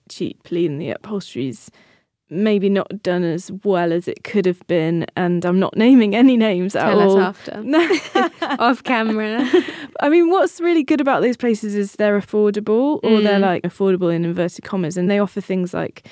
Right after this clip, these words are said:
Speaker 1: you can pay in finance, you can
Speaker 2: Yeah.
Speaker 1: pay in bits, which makes it easier for people, but it's that whole thing of buy cheap, buy twice. And sometimes people do bring me things and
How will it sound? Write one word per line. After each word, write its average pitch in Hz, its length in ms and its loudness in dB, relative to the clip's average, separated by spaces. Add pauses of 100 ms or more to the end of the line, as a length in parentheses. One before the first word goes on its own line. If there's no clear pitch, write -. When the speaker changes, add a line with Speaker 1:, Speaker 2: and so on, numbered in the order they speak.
(220)
Speaker 1:
you 185 100 -8
can 185 200 -4
pay 175 360 -2
in 180 140 0
finance, 165 640 -6
you 196 100 -10
can 190 120 -10
Speaker 2:
Yeah. 185 160 -2
Speaker 1:
pay 160 260 -2
in 185 180 0
bits, - 420 -6
which - 460 -12
makes - 280 -6
it - 80 -6
easier 202 280 -2
for 208 120 -20
people, 196 320 -8
but - 240 -8 (420)
it's - 220 -2
that 214 180 -4
whole 202 160 -4
thing 190 220 -2
of 175 120 -8
buy 175 180 -4
cheap, - 300 -10
buy 180 200 -4
twice. 196 560 -4 (400)
And 202 200 2
sometimes 208 460 0
people 196 220 -2
do 190 260 -2
bring 196 320 0
me 175 100 0
things 165 640 -6 (100)
and 170 580 -4